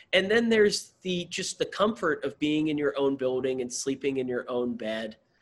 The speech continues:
Like, I, I think anyone who has played basketball at any level, even just myself, which was no more than a bunch of intramural games from third grade up through college,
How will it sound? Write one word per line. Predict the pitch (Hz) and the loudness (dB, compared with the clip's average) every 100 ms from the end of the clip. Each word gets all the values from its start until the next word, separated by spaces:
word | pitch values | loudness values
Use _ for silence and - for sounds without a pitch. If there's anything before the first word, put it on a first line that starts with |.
| _ _ | _ _
Like, | 170 160 - _ _ _ _ _ _ _ _ | 0 0 -4 _ _ _ _ _ _ _ _
I, | - - | 0 4
I | |
think | 539 302 247 - - - _ _ _ _ _ _ _ _ _ _ _ - _ | 4 4 0 -2 -16 -20 _ _ _ _ _ _ _ _ _ _ _ -20 _
anyone | 190 254 269 247 226 | 2 4 4 4 4
who | 202 190 | 2 2
has | 190 175 | 2 0
played | - 175 156 | 2 2 4
basketball | 151 170 160 151 139 | 2 2 0 2 2
at | 131 - | 2 0
any | 143 170 147 | 0 2 2
level, | 131 120 120 123 | 2 2 0 -2
even | 165 160 156 | -2 -2 -2
just | 156 147 | -2 -2
myself, | 143 127 - 151 160 165 - | -2 -2 -2 2 2 2 -2
which | 135 131 - | -4 -4 -2
was | 135 123 - - _ _ _ - | -2 -2 -4 -12 _ _ _ -6
no | 143 156 156 | 2 6 6
more | 143 139 147 147 | 4 4 4 2
than | 143 139 135 147 | 2 2 2 -2
a | |
bunch | 135 147 143 | -2 -2 0
of | 143 | -4
intramural | - 151 147 131 139 156 147 | 0 2 2 2 2 4 4
games | 123 127 127 131 - | 2 -2 -2 -4 -6
from | - 135 123 | -4 -2 -2
third | - - 143 143 143 | -8 0 2 2 2
grade | 131 135 135 | 2 4 4
up | 131 - | 0 -8
through | - 117 | -8 -8
college, | - 160 196 117 107 - | 0 2 2 0 -4 -8